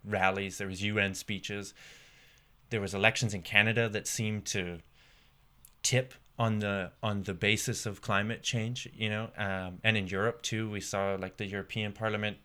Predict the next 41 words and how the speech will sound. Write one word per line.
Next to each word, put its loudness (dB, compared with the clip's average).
vote 2
more 0
Greens -2
than 0
ever 0
before. -6
Um, -2
it's, 0
you 4
know, 4
there's 2
clearly 4
a 4
growing 0
body 4
of -4
people 0
that 0
are -2
like, -2
"This 6
is, 0
this 4
is -2
the 4
issue, 0
we 0
want -2
action 2
on -8
it," -10
you -2
know. -2
But 0
this 6
is 2
what 2
it, -6
why 6
it 2
highlights, 2